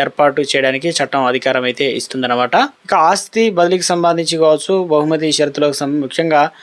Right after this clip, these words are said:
చట్టంలో సెక్షన్ ఇరవై మూడు తల్లిదండ్రులకు తమ ఆస్తిని బహుమతిగా ఇచ్చిన లేదా బదిలీ చేసిన తర్వాత కూడా భరణం పొందే అవకాశం అయితే కల్పిస్తుందన్నమాట.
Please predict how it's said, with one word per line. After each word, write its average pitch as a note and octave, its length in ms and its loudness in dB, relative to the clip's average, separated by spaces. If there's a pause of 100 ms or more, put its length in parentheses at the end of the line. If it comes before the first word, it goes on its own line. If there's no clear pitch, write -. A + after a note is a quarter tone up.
(260)
చట్టంలో F#3+ 460 2 (180)
సెక్షన్ D#3+ 500 0 (120)
ఇరవై D#3 260 2
మూడు F3 340 2 (100)
తల్లిదండ్రులకు F3 500 2
తమ E3+ 180 0
ఆస్తిని D#3+ 580 2
బహుమతిగా D3+ 500 0
ఇచ్చిన D3 260 -2
లేదా D3 240 0
బదిలీ C#3 320 -2 (100)
చేసిన C#3+ 200 -2
తర్వాత C3+ 340 -2
కూడా C#3 240 0
భరణం C#3 340 -2
పొందే C3+ 240 -6
అవకాశం B2+ 420 -4
అయితే B2+ 260 -2
కల్పిస్తుందన్నమాట. B2 1000 -6